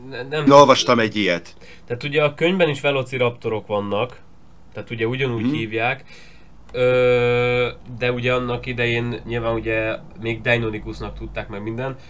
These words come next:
Speaker 1: Most ebben annyira nem mennék bele, de van ilyen érdekesség ott a raptorokkal, hogy ott, ö, azok ilyen harci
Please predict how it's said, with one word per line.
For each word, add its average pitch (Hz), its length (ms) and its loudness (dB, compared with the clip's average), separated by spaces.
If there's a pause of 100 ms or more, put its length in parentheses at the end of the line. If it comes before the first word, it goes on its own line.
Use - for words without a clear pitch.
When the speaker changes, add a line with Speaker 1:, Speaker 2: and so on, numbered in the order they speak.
(400)
Speaker 1:
Most 135 200 -4
ebben 156 200 -4
annyira 156 220 -2
nem 175 140 0
mennék 131 280 -4
bele, 143 260 2
de 127 400 -6 (220)
van 143 220 -2
ilyen 123 220 0
érdekesség 113 600 -4
ott 107 160 -10
a 117 40 -2
raptorokkal, 117 680 -4
hogy 104 180 -6
ott, 101 240 -8
ö, 104 200 -4
azok 98 300 -10
ilyen 92 160 -8
harci 117 880 -6